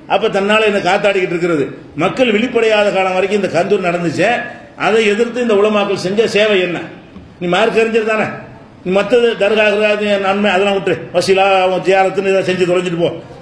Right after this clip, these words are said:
அதாவது புரியலன்னு வச்சுக்கலாம். அட, ஆடல், பாடல், கரகாட்டம், குறவங்குருத்தி ஆட்டம், மயிலாட்டத்துடன் நடைபெறும்னு விளம்பரம் பண்றானே, உன்னை வச்சுக்கிட்டு பண்ணான்னு நீ அதுக்கு போனியா இல்லையா?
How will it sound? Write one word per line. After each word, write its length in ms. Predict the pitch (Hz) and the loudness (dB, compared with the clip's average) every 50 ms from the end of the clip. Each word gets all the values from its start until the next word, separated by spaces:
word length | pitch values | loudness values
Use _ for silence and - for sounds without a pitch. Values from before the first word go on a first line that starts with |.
| - - | -12 -4
அதாவது 340 | - 160 190 208 220 226 226 | -2 0 2 2 2 0 0
புரியலன்னு 500 | - 196 220 226 214 208 214 208 202 185 | -2 -2 0 0 0 0 2 0 0 0
வச்சுக்கலாம். 360 | 143 185 175 170 160 143 123 - - - - - - - - - | 0 -2 -2 -2 -2 -4 -6 -8 -12 -18 -20 -20 -20 -20 -16 -6
அட, 180 | - 208 226 208 | -2 0 0 0
ஆடல், 540 | 160 165 202 233 247 269 262 254 254 247 | 0 0 2 2 2 4 2 2 0 0
பாடல், 340 | - 208 208 208 208 226 233 | 0 0 0 2 2 0 0
கரகாட்டம், 600 | - - 196 208 202 208 202 196 196 - 208 196 - | 0 2 2 2 2 2 2 0 0 -2 -4 0 0
குறவங்குருத்தி 540 | 175 190 220 226 214 208 214 202 - 202 190 | 2 2 2 2 2 0 0 2 2 2 2
ஆட்டம், 340 | 185 185 180 - 202 190 175 | 2 2 0 -2 -2 0 0
மயிலாட்டத்துடன் 640 | 190 202 202 196 196 202 170 202 208 247 247 - - - - 165 | 2 2 2 2 0 0 0 0 2 2 0 0 -4 -8 -4 -2
நடைபெறும்னு 400 | 196 202 214 208 202 214 254 269 | 2 2 2 2 2 2 2 2
விளம்பரம் 380 | 254 208 208 214 214 202 185 | 2 2 2 0 0 0 0
பண்றானே, 360 | 180 165 160 160 151 147 170 220 254 - - - - - - - - - - - | -2 -2 -2 -2 0 0 0 0 0 -2 -6 -10 -14 -18 -20 -20 -20 -20 -10 -4
உன்னை 200 | - 208 214 214 | -2 0 2 2
வச்சுக்கிட்டு 520 | 196 190 190 - - 269 262 - - 196 196 | 2 0 -2 -2 -2 -2 0 0 -2 -2 -2
பண்ணான்னு 220 | 202 202 190 185 | -2 0 0 0
நீ 140 | 220 247 240 | 0 0 2
அதுக்கு 280 | 214 214 208 160 196 | 2 0 0 0 0
போனியா 160 | 208 208 214 202 | 0 0 0 0
இல்லையா? 220 | 175 160 147 | 0 -2 -4